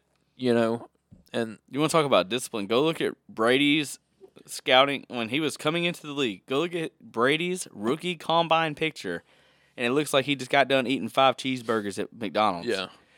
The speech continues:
Speaker 2: And then you look at him today, ten years ago, five years ago, fifteen years ago,
Speaker 1: Yeah.
Speaker 2: he turned disciplined and
Speaker 1: Right.
Speaker 2: just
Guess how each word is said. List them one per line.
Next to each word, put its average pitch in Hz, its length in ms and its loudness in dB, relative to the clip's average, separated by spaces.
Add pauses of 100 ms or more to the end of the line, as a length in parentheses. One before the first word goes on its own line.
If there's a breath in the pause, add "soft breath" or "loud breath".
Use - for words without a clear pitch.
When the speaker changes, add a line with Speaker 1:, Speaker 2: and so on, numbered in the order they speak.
(140 soft breath)
Speaker 2:
And 110 120 -6
then 113 100 -2
you 135 160 -4
look 135 180 -2
at 117 80 -6
him 120 160 -6
today, 127 520 0 (280)
ten 104 180 -10
years 139 220 -10
ago, 143 220 -2
five 127 300 0
years 135 160 -4
ago, 143 240 -2
fifteen 135 500 -10
years 139 200 -10
ago, 135 320 -10 (420)
Speaker 1:
Yeah. - 160 -14
Speaker 2:
he 151 80 -10
turned 135 360 -8
disciplined 87 520 -14 (160)
and 101 300 -8
Speaker 1:
Right. 98 220 -2
Speaker 2:
just - 140 -18